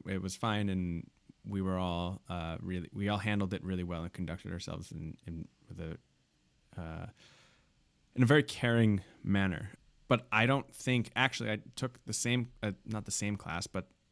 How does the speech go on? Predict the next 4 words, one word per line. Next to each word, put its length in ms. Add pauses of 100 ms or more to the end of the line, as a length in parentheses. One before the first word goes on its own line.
(640)
the, 400 (100)
the 300 (1040)
analogous 640
class 640